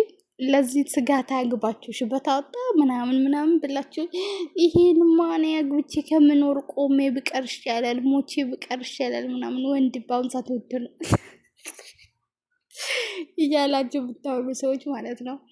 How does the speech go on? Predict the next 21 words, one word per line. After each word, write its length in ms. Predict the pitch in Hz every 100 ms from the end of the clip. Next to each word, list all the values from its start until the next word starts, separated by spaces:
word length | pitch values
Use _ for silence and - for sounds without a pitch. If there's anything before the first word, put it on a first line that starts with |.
| - - _ _ _ _ _ _ _
እና 180 | 262 262
እየገባችሁ 680 | 254 240 262 220 254 - 269
በየኮመንት 840 | 269 233 262 254 240 240 233 226
የራሳችሁን 720 | 262 240 233 - 233 - 254 254
አንዳንድ 480 | 247 233 226 226 220
ጊዜ 340 | 214 214 294
ማለት 340 | 440 285 - -
ነው 140 | 233
ሰው 240 | 233 254 254
ልጅ፣ 320 | 233 359 - - _ _ _ _ _ _
እ፣ 100 | 220 202 185 185 175 180 156 - - _ - - - - - -
ስለ 340 | - 269 262 262
ሰው 180 | 277 269
ሲያወራ 600 | 233 240 233 233 233 233
ምናምን፣ 400 | 220 214 233 247
ስለ 280 | - 233 233
ሰው 160 | 247
አቃቂር 560 | 226 226 - 220 - -
ሲያወጣ፣ 480 | - 226 214 220 - 311 427 _ _ _ _ _ _ _ - 277
ነገ 340 | 311 269 311
እሱ 200 | 330 -